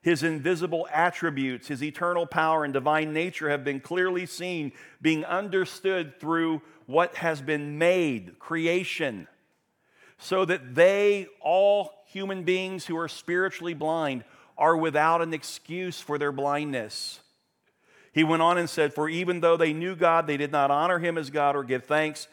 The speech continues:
but they became futile in their thinking and their speculations, and their foolish hearts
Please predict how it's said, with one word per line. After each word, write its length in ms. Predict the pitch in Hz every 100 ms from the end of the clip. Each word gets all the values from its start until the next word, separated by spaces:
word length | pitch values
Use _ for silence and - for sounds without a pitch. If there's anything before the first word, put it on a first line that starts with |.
| - - -
but 100 | 123
they 140 | 156
became 460 | 151 147 151 147 139
futile 720 | - 151 170 202 185 143 110
in 260 | 139 147 143
their 200 | 139 131
thinking 680 | - 165 175 156 131 104 110
and 120 | 123
their 100 | 127
speculations, 1160 | - - 151 156 147 143 156 - 104 90 85 - - - -
and 220 | 143 151 151
their 120 | 147
foolish 680 | - - 196 190 190 175 -
hearts 760 | 139 160 160 135 113 - -